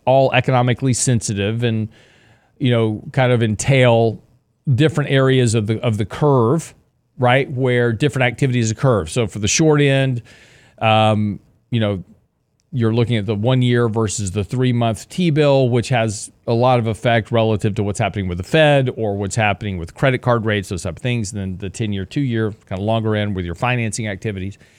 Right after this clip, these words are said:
So these ten different yield curves kinda represent the economic cycle, right? Different, different aspects. And so if we go back and look in the, you know, nineteen ninety-eight, nineteen ninety-nine, two thousand,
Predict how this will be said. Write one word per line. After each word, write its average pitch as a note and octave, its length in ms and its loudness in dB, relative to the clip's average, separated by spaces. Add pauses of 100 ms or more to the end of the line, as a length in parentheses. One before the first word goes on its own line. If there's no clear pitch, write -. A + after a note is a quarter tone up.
(680)
So E3 160 0
these D#3 160 2
ten G3+ 160 2
different D#3 300 0
yield A#3+ 260 0
curves A#2+ 500 0 (480)
kinda D#3 200 4
represent D3+ 680 2
the B2+ 300 2
economic C3 800 0 (1160)
cycle, - 520 -2 (720)
right? A2 260 0
Different, A2+ 400 -2
different A2+ 260 -2
aspects. - 460 -8 (800)
And D3+ 100 2
so E3+ 60 2
if D3+ 60 0
we E3+ 60 0
go G#3 140 2
back F#3 260 2
and D3+ 100 2
look E3 200 0
in C3+ 80 0
the, A2+ 140 -4 (420)
you C#3+ 80 -2
know, C3+ 80 2
nineteen E3 480 0
ninety-eight, D3+ 600 2
nineteen C#3 300 -4
ninety-nine, C3 540 -2
two C3 180 -2
thousand, B2 680 -2